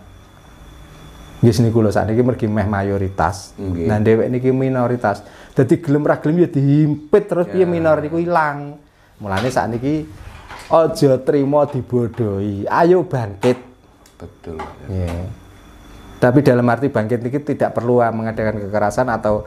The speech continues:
Speaker 1: saling menjelekkan, ora usah. Ditunjukkan bahwa agama Budi itu adalah tidak seperti apa sing dinyono wong manca niku wau.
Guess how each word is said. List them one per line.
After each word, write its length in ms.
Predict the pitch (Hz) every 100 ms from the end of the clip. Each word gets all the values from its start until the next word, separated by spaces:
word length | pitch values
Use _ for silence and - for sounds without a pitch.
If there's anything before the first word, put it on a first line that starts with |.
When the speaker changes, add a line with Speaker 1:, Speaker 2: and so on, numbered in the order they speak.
| -
Speaker 1:
saling 640 | - - 139 147 143 127 113 -
menjelekkan, 680 | 120 123 113 104 95 117 120
ora 200 | 104 92
usah. 280 | 90 78 - - - - - - - -
Ditunjukkan 760 | 151 151 180 131 151 151 143
bahwa 280 | 120 113 120
agama 240 | 120 120 120
Budi 420 | - 135 156 131
itu 140 | 120
adalah 300 | 123 120 107 107 - _ _
tidak 580 | - 160 - 127 - - _ _ _ _ - _ - - - - - -
seperti 720 | - - - 120 - 143 120
apa 300 | - 131 135 131
sing 220 | 120 123
dinyono 640 | 104 110 110 127 135 135 120
wong 220 | 117 113 113 101 - - _ _ _ _ _ _ _ _ -
manca 340 | 117 120 123 113
niku 180 | 113
wau. 300 | 107 98 92